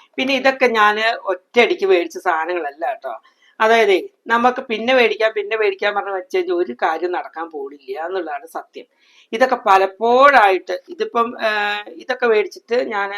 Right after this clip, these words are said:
കുറേ കാലമായി. ആ, എനിക്കൊന്ന് വീഡിയോ ഒക്കെ ചെയ്യുന്നതിന് മുമ്പേ എൻ്റെ കയ്യിലുള്ള സാധനമാണ് എനിക്ക് തോന്നുന്നത്. പിന്നെ അത് ഉപയോഗമായിട്ട് വന്നു. പിന്നെ ഇത് മാത്രമാണ് ഇപ്പൊ അടുത്ത കാലത്ത് ഞാൻ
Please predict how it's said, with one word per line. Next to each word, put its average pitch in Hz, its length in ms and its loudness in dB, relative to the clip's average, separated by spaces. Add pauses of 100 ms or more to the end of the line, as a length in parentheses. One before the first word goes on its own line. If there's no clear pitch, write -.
കുറേ 196 260 -4 (220)
കാലമായി. 165 380 0 (580)
ആ, 196 100 2 (480)
എനിക്കൊന്ന് 214 460 -4
വീഡിയോ 214 280 -4
ഒക്കെ 233 120 0
ചെയ്യുന്നതിന് 208 420 -2
മുമ്പേ 190 240 0
എൻ്റെ 220 140 2
കയ്യിലുള്ള 175 400 -2
സാധനമാണ് 135 360 -12
എനിക്ക് 117 180 -20
തോന്നുന്നത്. 107 320 -20 (380)
പിന്നെ 233 160 -2
അത് 254 100 2
ഉപയോഗമായിട്ട് 226 600 2
വന്നു. 196 260 -6 (540)
പിന്നെ 180 300 0 (220)
ഇത് 240 240 -8
മാത്രമാണ് 214 500 4
ഇപ്പൊ 185 140 2
അടുത്ത 170 260 2
കാലത്ത് 175 320 2
ഞാൻ 160 120 -4